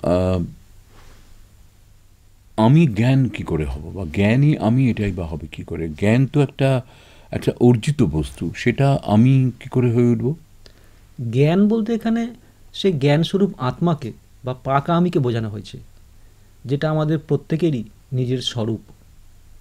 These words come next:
Speaker 2: স্বরূপটা তো অর্জিত হতে পারে না, আর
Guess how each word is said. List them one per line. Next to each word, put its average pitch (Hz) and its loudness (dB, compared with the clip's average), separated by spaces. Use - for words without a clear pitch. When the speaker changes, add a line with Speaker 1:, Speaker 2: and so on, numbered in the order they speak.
Speaker 2:
স্বরূপটা 185 -2
তো 202 2
অর্জিত 165 2
হতে 196 0
পারে 107 -6
না, 107 -14
আর 131 -4